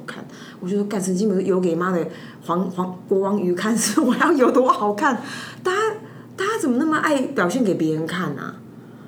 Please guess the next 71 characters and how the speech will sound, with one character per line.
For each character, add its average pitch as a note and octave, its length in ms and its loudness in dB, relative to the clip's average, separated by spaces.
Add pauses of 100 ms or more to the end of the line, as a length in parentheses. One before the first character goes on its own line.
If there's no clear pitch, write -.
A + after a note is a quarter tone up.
(160)
<laughs> - 920 -8
我 C4+ 160 2
给 G3 140 2
动 G#3 200 0
物 C#4 140 4
看， - 260 2 (380)
因 F#4+ 80 6
为 G#4+ 140 2
水 G4 160 4
里 F4+ 240 4
面 - 120 -2 (460)
也 C#4 80 0
没 D#4 100 2
有 E4+ 140 4
别 A#3 220 2
人 A#3 180 4
了， A#3 80 2
就 F4+ 120 4 (480)
因 F#4+ 120 4
为 - 0 -
我 D4 100 4
就 D4 120 2
是 D4+ 80 0
PO C#4 260 2
一 C#4 80 0
些 C4 120 0
影 D#3+ 220 -2
片 G3 220 0
嘛， D#3 160 0
就 G#3 140 0
别 F3 120 2
人 E3+ 80 -2
帮 F3+ 100 2
我 D#3 60 0
拍 C#3 300 -4
的， B2+ 160 -6 (360)
然 G#3 140 4
后 A#3 140 4 (200)
就 C4+ 120 0
后 B3+ 120 2
来 G#3 80 4
有 F3 60 4
人， E3+ 120 0
就 G#3+ 80 2
有 F#3 60 4
人 D#3+ 180 -2
很， F#3+ 240 2
很 G3+ 140 2
久 B3+ 140 4
没 G3+ 100 2
有 G#3 80 4
联 F3 140 4
络 G3 80 2
的 F3+ 80 2
朋 C3+ 260 -4
友， C#3+ 200 -2 (180)
就 A#3 140 0
忽 A#3 100 0
然 F#3 140 2
message F3 380 0
我 C3+ 180 -2
说 E3 220 -2 (100)
：“哎， A3 80 0
你 D#3 140 0
那 G3 80 0
个 F#3+ 100 2
脚 C#3 240 -4
应 D3 80 -4
该 D#3 140 -2
怎 - 100 -6
么 C#3+ 120 -10